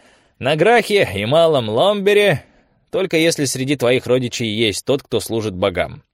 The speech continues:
На Большом Ломбере по-разному. От страны зависит». Олег махнул рукой в сторону стойки, привлекая внимание вчерашнего дня. Он уже узнал про то, какие континенты есть в мире «Толжонка»,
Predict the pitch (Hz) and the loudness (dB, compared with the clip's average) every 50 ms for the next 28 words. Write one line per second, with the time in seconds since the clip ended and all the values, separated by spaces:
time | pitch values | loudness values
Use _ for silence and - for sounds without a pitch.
0 | _ _ _ - - 139 156 170 175 180 - - 247 254 254 240 233 233 233 226 | _ _ _ -12 -10 -6 -2 -2 -2 -2 2 2 2 2 2 2 2 2 2 2
1 | 214 202 208 208 196 190 - 180 131 95 95 95 90 82 92 92 92 92 90 82 | 0 2 2 2 2 0 0 0 2 2 0 0 0 -4 -6 -4 -4 -4 -4 -6
2 | 78 - _ _ _ _ _ _ _ - - - - - - 269 262 254 240 170 | -8 -14 _ _ _ _ _ _ _ -10 -10 -8 -6 -4 -4 -2 -2 -2 -2 0
3 | 117 113 98 87 85 - - - _ _ _ _ _ _ _ _ _ _ _ _ | 0 -2 -2 -2 -6 -10 -12 -14 _ _ _ _ _ _ _ _ _ _ _ _
4 | _ - 98 131 165 180 - 123 110 - 117 107 95 92 90 95 87 - 104 95 | _ -4 -4 -2 -2 -4 -4 -8 -8 -8 -8 -6 -4 -4 -4 -4 -4 -4 -4 -4
5 | 90 - - 101 92 92 90 87 87 - - 160 165 143 - - - 101 92 92 | -4 -4 -6 -4 -4 -4 -6 -6 -8 -6 -4 -4 -4 -6 -8 -10 -8 -6 -6 -6
6 | 92 - 139 135 123 107 101 95 101 104 107 107 95 92 - - 117 92 92 90 | -6 -4 -4 -4 -4 -4 -6 -8 -8 -8 -8 -8 -10 -10 -6 -6 -4 -4 -4 -6
7 | - - 92 92 92 87 82 82 - - - _ _ _ _ _ _ _ _ _ | -6 -8 -8 -8 -8 -10 -10 -14 -16 -16 -20 _ _ _ _ _ _ _ _ _
8 | _ _ _ _ _ _ _ _ _ - 147 175 196 180 160 185 185 180 170 151 | _ _ _ _ _ _ _ _ _ -6 -4 -2 -2 0 2 2 2 2 2 0
9 | 170 180 156 117 95 - - 98 95 92 120 113 104 92 85 82 _ _ - 110 | 0 2 2 2 0 0 -2 -2 -2 0 0 0 0 0 -2 -8 _ _ -4 -4
10 | 117 - - 110 104 95 - 104 95 92 110 107 110 107 98 87 - 95 95 95 | -2 -2 -4 -4 -4 -4 -6 -8 -8 -8 -8 -6 -6 -6 -6 -4 -4 -4 -2 -2
11 | 92 - - 95 90 101 98 95 92 90 87 82 76 - _ _ - 95 98 101 | -2 -4 -6 -8 -8 -6 -6 -4 -4 -4 -4 -6 -8 -12 _ _ -6 -4 -4 -2
12 | 101 98 101 90 80 82 - - 131 139 | -4 -4 -4 -6 -6 -8 -10 -10 -10 -10